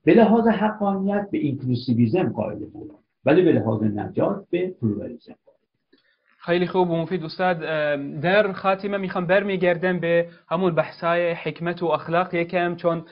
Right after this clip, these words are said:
Speaker 2: معرفی شد بحث و یکم پیچیده، اه، شاید در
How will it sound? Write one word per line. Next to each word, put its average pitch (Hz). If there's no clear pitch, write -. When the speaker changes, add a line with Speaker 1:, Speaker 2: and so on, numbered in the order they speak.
Speaker 2:
معرفی 151
شد 175
بحث 170
و 156
یکم 160
پیچیده، 156
اه، 139
شاید 165
در 151